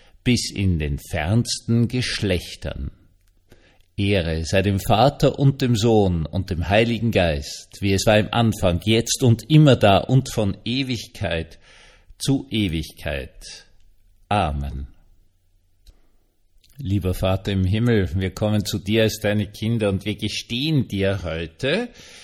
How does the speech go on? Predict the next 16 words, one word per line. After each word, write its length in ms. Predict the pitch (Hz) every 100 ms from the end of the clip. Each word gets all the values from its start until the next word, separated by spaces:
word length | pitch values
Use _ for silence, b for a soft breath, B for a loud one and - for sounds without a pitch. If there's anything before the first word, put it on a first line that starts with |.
| B B B
dass 140 | 110 107
wir 120 | 113
sehr 260 | - 107 113
ein 120 | 110
großes 480 | 90 95 - 107 -
Herz 320 | 90 101 -
haben 260 | 101 90 87 -
für 120 | 85
Helden. 540 | 92 90 90 87 73 - B B B B B _
Und 640 | - 104 101 101 98 95 -
zwar 180 | 107
genau 380 | 95 95 90 120
dann, 580 | 135 95 104 110 113 98 - -
wenn 200 | 101 110
jemand 360 | 117 123 -
anderer 640 | 113 120 113 92 82 73